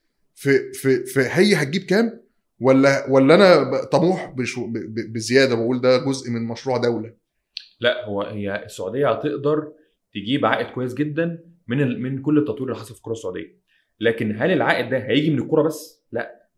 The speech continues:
Speaker 2: ما في سياحة مثلًا. هو،
Speaker 1: ممتاز
Speaker 2: هو
Speaker 1: النقطة دي.
Speaker 2: آه، هو اللي بيحصل في السعودية ده مش هيزود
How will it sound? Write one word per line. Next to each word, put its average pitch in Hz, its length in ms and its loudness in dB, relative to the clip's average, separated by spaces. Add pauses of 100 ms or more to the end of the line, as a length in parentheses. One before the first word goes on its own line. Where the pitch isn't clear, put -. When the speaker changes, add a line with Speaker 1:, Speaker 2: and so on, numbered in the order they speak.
(260)
Speaker 2:
ما 98 60 -12
في 120 120 -12
سياحة 127 360 -10
مثلًا. 104 200 -14 (800)
هو، 101 80 0
Speaker 1:
ممتاز 156 460 4
Speaker 2:
هو 135 60 4
Speaker 1:
النقطة 139 460 -2
دي. 143 160 -4
Speaker 2:
آه، - 460 -4
هو 107 240 2
اللي 113 120 -2
بيحصل 110 260 -4
في - 60 -14
السعودية 123 240 -4
ده 127 120 -4
مش 117 240 -8
هيزود 107 560 -4